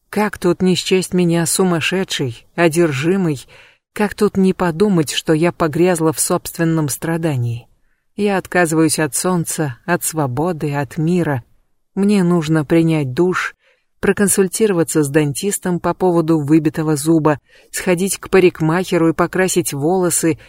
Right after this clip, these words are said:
или на худой конец попросить Кирстен, чтобы купила краску. У Ясмин каштановые волосы. Ясмин распахнула бы окна настежь, чтобы увидеть небо. Ясмин вернулась бы к жизни после освобождения,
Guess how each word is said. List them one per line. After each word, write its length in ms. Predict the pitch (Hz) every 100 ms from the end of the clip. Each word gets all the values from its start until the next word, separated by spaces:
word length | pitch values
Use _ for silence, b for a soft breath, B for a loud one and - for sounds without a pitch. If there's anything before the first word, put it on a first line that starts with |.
| b b _ -
или 300 | 185 180 170
на 160 | 180
худой 340 | - 185 185 180
конец 500 | 170 156 180 - -
попросить 640 | 180 - 170 - 170 -
Кирстен, 480 | 170 175 - 180 156
чтобы 320 | - 175 170
купила 380 | 175 180 175 160
краску. 580 | 160 160 147 - 143 b b b b _ _
У 120 | 190
Ясмин 540 | 180 175 - 180 190 170
каштановые 720 | 170 156 - 180 170 160 156
волосы. 640 | 147 175 147 123 - 127 - b b b -
Ясмин 580 | 190 208 - 190 208 185
распахнула 800 | 190 - 190 175 185 202 185
бы 120 | 170 170
окна 420 | 190 175 156 147
настежь, 500 | 160 170 - 156 135
чтобы 420 | - - 165 165
увидеть 460 | 156 170 147 147 165
небо. 460 | 165 151 147 117 _ _ _ _ _
Ясмин 540 | 185 196 - 170 196 185
вернулась 560 | 190 165 175 196 180
бы 140 | 165 165
к 80 |
жизни 440 | 151 190 208 170 170
после 360 | 180 170 175
освобождения, 920 | 165 - 170 175 165 180 175 151 135